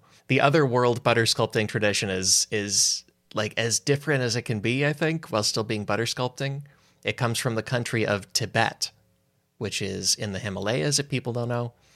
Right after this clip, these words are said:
The dominant religion there is Buddhism. The Dalai Lama is from Tibet. And Tibet has, like, a huge dairy industry based on yaks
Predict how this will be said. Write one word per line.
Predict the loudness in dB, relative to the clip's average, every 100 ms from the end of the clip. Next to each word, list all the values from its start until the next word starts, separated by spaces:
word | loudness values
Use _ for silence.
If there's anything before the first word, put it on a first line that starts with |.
| _
The | -6 -4 -4 0
dominant | 2 4 4 2
religion | 0 0 0
there | 0 0
is | -2
Buddhism. | 0 0 2 4 2 0
The | 0
Dalai | 0 -2 -2
Lama | 0 0 0
is | -2
from | -4 -4 -8
Tibet. | -4 -4 -4 -8 _ _ _ _ _ _
And | -2 0 0 0 0 0
Tibet | -2 2 4 4 0 _
has, | -4 0 2 2 2 2 0
like, | -4 -4
a | -4
huge | -4 -4 0 0 0 -2 0
dairy | 4 4 4
industry | 2 2 0 0 -4
based | -4 -2 -2
on | -4 -6
yaks | -2 -2 -2 -6 -6 -6